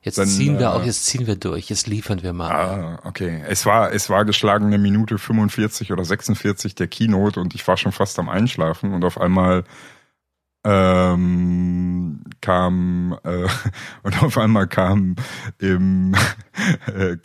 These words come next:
Speaker 2: ging, ging's zum Thema Hardware und unser lieber, äh, äh, Hardware-Mensch,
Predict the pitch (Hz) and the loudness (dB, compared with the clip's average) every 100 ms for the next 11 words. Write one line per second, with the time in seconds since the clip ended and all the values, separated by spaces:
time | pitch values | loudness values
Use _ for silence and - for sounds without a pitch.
0 | - 92 92 95 101 127 139 95 147 170 | -2 -2 -2 -2 0 2 4 4 4 4
1 | - - 131 - 143 131 110 117 143 98 | 2 2 2 4 4 4 4 2 2 4
2 | 95 120 - - - - 104 98 107 101 | 4 4 0 -18 -20 -4 0 2 2 2
3 | 101 98 95 92 90 90 80 87 80 90 | 2 4 4 4 2 0 -2 -4 -4 -2
4 | 90 90 87 87 87 - 90 85 - 104 | 0 0 -2 -4 -10 -6 -4 -4 0 0
5 | - 92 85 90 98 - - | 2 2 2 2 2 0 -4